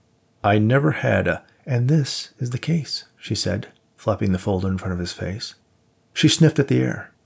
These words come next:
"Do I smell coffee?" Nate felt completely off guard. Part of him was embarrassed to let someone into his house with the state Madge had left it in,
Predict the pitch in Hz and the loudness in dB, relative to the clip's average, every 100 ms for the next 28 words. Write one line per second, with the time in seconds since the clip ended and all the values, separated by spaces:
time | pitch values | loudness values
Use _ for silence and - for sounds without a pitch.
0 | _ _ _ _ 143 170 - 240 - 113 | _ _ _ _ 0 0 2 -2 0 0
1 | - 214 - _ _ _ _ _ _ _ | 0 -2 -4 _ _ _ _ _ _ _
2 | - 131 - 143 - 113 - 151 117 101 | 0 0 2 0 2 -2 2 2 2 0
3 | 98 120 107 90 - _ _ _ _ _ | 0 -2 -2 -4 -10 _ _ _ _ _
4 | 170 180 131 117 107 110 127 127 - 104 | 2 4 4 4 2 4 4 4 2 0
5 | - - 110 101 98 90 - - 123 101 | 0 0 0 0 0 -4 -6 -4 -4 -4
6 | - 98 - - 104 107 104 95 98 98 | -6 -6 -6 0 0 2 0 0 -2 -2
7 | 110 - 58 95 | -4 -6 -10 -12